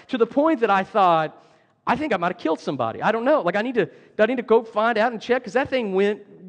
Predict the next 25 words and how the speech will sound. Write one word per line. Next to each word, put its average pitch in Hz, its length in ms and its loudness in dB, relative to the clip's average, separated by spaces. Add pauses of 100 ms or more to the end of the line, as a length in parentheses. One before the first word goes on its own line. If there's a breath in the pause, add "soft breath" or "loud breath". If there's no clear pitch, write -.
(240)
way 220 340 0
in 156 60 -2
the 160 120 -2
opposite 156 300 -6
direction 160 340 -6
it's 143 80 -12
supposed 151 280 -10
to 151 60 -14
go. 151 460 -4 (320 loud breath)
This 220 180 0
idea 240 380 0
of 196 80 0
sin 262 340 -4
is 190 140 -6
this 185 140 -8
idea 190 540 -2 (240 loud breath)
that 202 100 0
we've 190 280 -8
missed 196 720 -2 (260 soft breath)
the 185 160 0
mark. 214 520 2
We've 185 240 -6
come 247 440 -4 (120)
up 226 580 -2 (220)
short - 680 -6